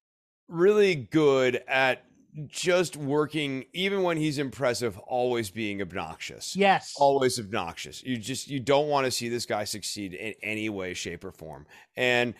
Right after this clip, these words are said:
Speaker 1: like, that's a, that's a real testament to his performance. Uh, when I think about Tiffany Stratton, like, when I was watching her work, um, a thing that came to mind that, like, I remember kind of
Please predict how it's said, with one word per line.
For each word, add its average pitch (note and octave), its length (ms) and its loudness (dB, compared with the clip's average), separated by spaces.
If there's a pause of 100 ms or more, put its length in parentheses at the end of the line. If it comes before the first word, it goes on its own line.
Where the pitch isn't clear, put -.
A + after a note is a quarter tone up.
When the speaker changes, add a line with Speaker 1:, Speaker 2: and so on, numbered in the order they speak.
(440)
Speaker 1:
like, C#3 340 6
that's D3 260 6
a, C#3 80 2
that's C3+ 240 -2
a C#3+ 60 2
real C3 260 2
testament A2+ 540 -2
to G#2+ 100 -4
his G#2+ 160 -6
performance. F#2 640 -10
Uh, A#2 400 6 (280)
when F3+ 200 6
I G3 100 8
think C4 160 2
about B3+ 140 6
Tiffany F#3 300 2
Stratton, C3+ 440 4
like, G#2+ 160 -2
when B2 100 -2
I B2+ 40 2
was B2 100 -2
watching B2 360 -2
her B2 100 -4
work, G2+ 440 -4
um, G#2 380 -4 (640)
a C#3+ 120 2
thing F3+ 160 0
that F#3+ 80 0
came F3+ 180 0
to E3+ 60 -2
mind C3+ 320 -2
that, B2 160 -2
like, B2+ 200 0
I A#2+ 100 0
remember B2 440 -2
kind A#2 260 -6
of F#2+ 120 -16